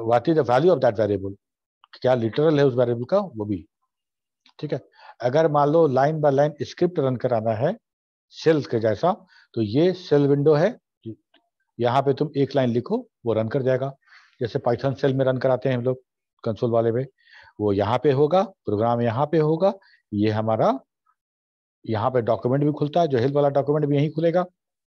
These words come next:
ठीक है, यहाँ पे जब खोलोगे तो यहाँ पे तुमको अलग-अलग टैब दिखेगा, यहाँ पे अलग-अलग टैब दिख रहा होगा। ठीक है, तो अगर हम यहाँ पे variable टैब पे click करेंगे तो variable दिखेगा,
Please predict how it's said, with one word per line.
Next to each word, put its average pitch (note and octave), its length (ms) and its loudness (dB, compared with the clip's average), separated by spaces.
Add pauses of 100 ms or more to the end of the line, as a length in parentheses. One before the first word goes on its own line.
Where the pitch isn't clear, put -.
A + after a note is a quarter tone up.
(160)
ठीक C#3 140 -6
है, E3+ 200 -4 (360)
यहाँ A#2 220 0
पे D3+ 200 2
जब C3+ 140 0
खोलोगे C#3+ 400 0
तो C#3+ 100 -2
यहाँ B2 200 0
पे C3+ 100 -2
तुमको C3 220 -4
अलग-अलग C3 380 0
टैब A#2+ 280 0
दिखेगा, F#2+ 400 -10 (580)
यहाँ A2+ 160 -2
पे C#3 140 0
अलग-अलग A#2+ 600 -2
टैब B2 240 0
दिख B2+ 160 -2
रहा B2+ 120 2
होगा। A#2 200 -2 (520)
ठीक C#3+ 100 -2
है, - 240 -2 (320)
तो B2 360 0 (140)
अगर A#2+ 200 2
हम B2 380 -6
यहाँ A#2+ 220 -2
पे C3 120 -2
variable A2+ 380 0
टैब C3 160 0
पे D3 80 0
click B2+ 280 -6
करेंगे C#3+ 240 -2
तो C#3+ 100 -2
variable G#2+ 300 -2
दिखेगा, E3 300 -6